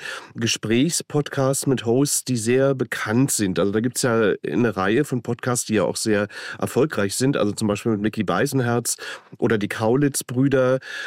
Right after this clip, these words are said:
oder aber mit Robin Alexander und Dagmar Rosenfeld. Und Anne Will hat ja auch einen eigenen Podcast.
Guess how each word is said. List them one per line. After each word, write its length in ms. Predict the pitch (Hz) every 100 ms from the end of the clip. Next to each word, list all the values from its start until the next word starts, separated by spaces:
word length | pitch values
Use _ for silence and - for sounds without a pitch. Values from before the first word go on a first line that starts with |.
| -
oder 260 | 113 117 -
aber 380 | 101 104 104
mit 200 | 107 107
Robin 200 | - 113
Alexander 500 | 90 107 - 117 123
und 100 | 113
Dagmar 220 | 107 107 104
Rosenfeld. 800 | 95 147 147 135 135 123 127 -
Und 160 | 110
Anne 240 | 107 107 98
Will 260 | 151 170
hat 140 | 147 143
ja 140 | 127
auch 100 | 120
einen 80 | 135
eigenen 280 | 107 120 120
Podcast. 640 | 139 - 135 123 - -